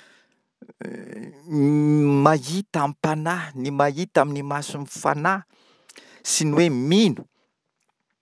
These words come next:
dia tena mitovy eto. Izay mino ahy dia tsy izaho no inony,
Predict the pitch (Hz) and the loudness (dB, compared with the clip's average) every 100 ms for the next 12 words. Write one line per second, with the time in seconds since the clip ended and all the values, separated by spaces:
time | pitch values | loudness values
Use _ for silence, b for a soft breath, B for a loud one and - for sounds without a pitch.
0 | _ - 107 104 101 127 107 98 92 123 | _ -20 -8 -8 4 6 6 2 0 -4
1 | 107 92 92 - - - _ _ _ _ | -2 -10 -12 -14 -18 -20 _ _ _ _
2 | _ b b b 120 110 - 120 120 120 | _ b b b -8 -4 4 4 4 -2
3 | 135 156 135 127 170 208 170 _ _ _ | 0 0 2 2 2 -2 -6 _ _ _
4 | _ _ _ _ - 120 - 117 101 117 | _ _ _ _ 4 4 4 0 2 4
5 | 117 127 110 104 101 107 123 | 4 2 -2 -4 0 4 4